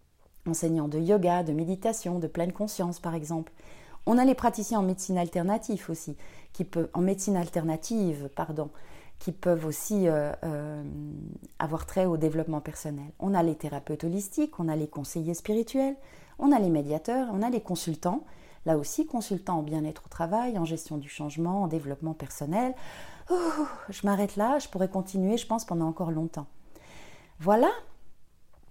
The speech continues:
Donc comment savoir ce qui con-, ce qui convient le mieux selon le contexte, selon l'objectif ?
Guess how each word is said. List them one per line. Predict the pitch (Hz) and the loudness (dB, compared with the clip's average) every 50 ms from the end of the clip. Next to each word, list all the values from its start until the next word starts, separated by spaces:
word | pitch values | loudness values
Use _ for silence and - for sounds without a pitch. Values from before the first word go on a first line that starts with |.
| - - - | -16 -12 -4
Donc | 175 190 226 214 - | 2 4 4 4 4
comment | - 226 202 202 | 4 2 4 4
savoir | 202 - 196 208 311 403 | 6 6 8 8 8 6
ce | - - | 4 2
qui | - 285 - | 0 0 2
con-, | - 214 202 180 - - | 4 2 2 2 0 -6
ce | - - - | -8 -8 -8
qui | - - 233 220 | -4 -2 -2 0
convient | - 220 220 190 190 202 185 185 | 2 4 2 4 4 4 4 6
le | 190 | 6
mieux | 202 220 269 339 | 6 6 6 4
selon | 320 - 240 208 208 202 | 4 4 2 4 4 2
le | 196 | 2
contexte, | 196 - 202 202 - 294 392 440 - - - - | 2 0 0 2 4 4 2 2 0 -8 -10 -6
selon | - - 208 196 190 196 | -2 0 2 2 4 4
l'objectif ? | 202 202 175 165 175 175 - - 247 294 381 | 2 2 2 0 -2 -2 -2 0 0 0 0